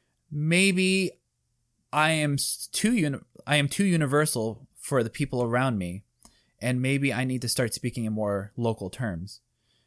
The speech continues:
And maybe all this, you know, maybe this interpersonal c-, issue you've been having has really been a com-, a communication issue, and you just never realized it because you didn't realize just how different you were from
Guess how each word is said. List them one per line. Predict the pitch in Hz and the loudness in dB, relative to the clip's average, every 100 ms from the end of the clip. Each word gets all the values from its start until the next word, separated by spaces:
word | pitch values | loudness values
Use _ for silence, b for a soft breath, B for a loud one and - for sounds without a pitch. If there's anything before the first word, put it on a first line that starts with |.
| _ _ _ _ _ _ - | _ _ _ _ _ _ 0
And | 135 127 | 2 2
maybe | 143 143 135 | 2 2 2
all | 120 127 | 2 2
this, | 123 113 - | 2 -2 -4
you | 165 | -2
know, | 127 | 0
maybe | 131 175 185 180 | 2 2 4 2
this | 160 156 - | 2 2 2
interpersonal | 196 180 175 185 180 156 147 - | 0 2 0 2 0 0 -2 -4
c-, | - _ _ | -10 _ _
issue | 196 220 160 | -2 2 2
you've | 135 131 | 2 0
been | 143 | 0
having | 165 151 123 | 2 2 2
has | 120 123 | 0 2
really | 156 143 | 2 2
been | 127 120 | 0 -2
a | |
com-, | - 143 - | -2 -6 -4
a | 123 | -4
communication | - 120 117 139 147 117 | -2 -2 0 0 0 -2
issue, | 98 92 87 92 | -4 -6 -6 -4
and | 123 | -2
you | 123 | 0
just | 117 | -2
never | 123 110 107 | -2 -2 0
realized | 143 123 101 - | 0 0 -2 -4
it | 95 | -8
because | 107 110 98 - - b b | -8 -6 -6 -8 -14 b b
you | 151 | 0
didn't | 165 143 | 0 0
realize | 139 127 120 | 2 2 0
just | - 147 - | 0 0 0
how | - 143 143 | 0 2 2
different | - 139 - 120 | 2 -2 0 -2
you | 113 117 | 0 -2
were | 113 127 113 107 110 | 2 2 4 0 -2
from | - 107 101 98 95 | 0 0 2 -2 -4